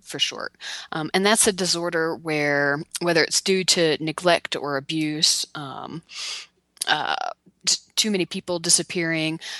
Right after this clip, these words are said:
um, where the child's not able to develop any, um, attachments to a primary caregiver. And the result of that is that they are no longer able to develop an attachment to anyone. So loss of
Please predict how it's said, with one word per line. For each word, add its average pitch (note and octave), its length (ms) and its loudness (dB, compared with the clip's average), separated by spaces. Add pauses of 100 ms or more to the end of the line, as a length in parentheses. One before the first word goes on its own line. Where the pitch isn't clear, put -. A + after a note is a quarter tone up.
(160)
um, D3+ 320 -4 (220)
where F#3 160 0
the F3 120 0
child's A3+ 480 6
not F3 140 2
able E3 200 -6
to - 140 -6
develop D3+ 500 -4 (120)
any, C#3+ 560 -4 (640)
um, - 300 -10 (560)
attachments - 540 2
to - 100 -6
a D#3 40 -4
primary D3 380 -4
caregiver. - 540 -6 (240)
And E3+ 100 -2
the E3 40 2
result E3+ 480 6
of F3+ 120 2
that C#3+ 260 6
is D#3+ 140 4
that - 240 2
they E3+ 180 2
are D#3+ 100 -2
no E3+ 240 -4
longer D#3 460 -4
able D3 240 -4
to - 120 -8
develop C#3 440 -4
an C3 80 -4
attachment - 540 -2
to - 160 -14
anyone. D3+ 460 -4
So C#3 400 -2 (800)
loss D#3+ 400 6
of D3 100 -4